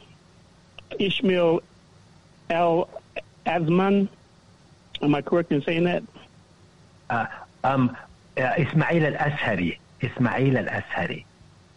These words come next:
Speaker 2: Yeah.
Speaker 1: Oh, oh,
Speaker 2: That
Speaker 1: he,
Speaker 2: was the
Speaker 1: uh, I'm sorry. He was a,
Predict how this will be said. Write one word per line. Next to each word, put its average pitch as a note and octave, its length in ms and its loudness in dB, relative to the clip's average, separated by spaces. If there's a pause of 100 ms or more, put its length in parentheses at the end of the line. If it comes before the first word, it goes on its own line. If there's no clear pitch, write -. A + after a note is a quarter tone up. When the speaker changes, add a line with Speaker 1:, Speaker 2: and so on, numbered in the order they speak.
(680)
Speaker 2:
Yeah. F2 200 -6 (580)
Speaker 1:
Oh, F#3+ 80 2 (160)
oh, A3 120 2 (100)
Speaker 2:
That - 160 0
Speaker 1:
he, C#4+ 240 4
Speaker 2:
was C4 100 0
the G3+ 60 0
Speaker 1:
uh, F#3 240 4 (800)
I'm F3 140 2
sorry. C#3+ 300 0 (120)
He B3 180 2
was A3 260 4
a, F3 140 2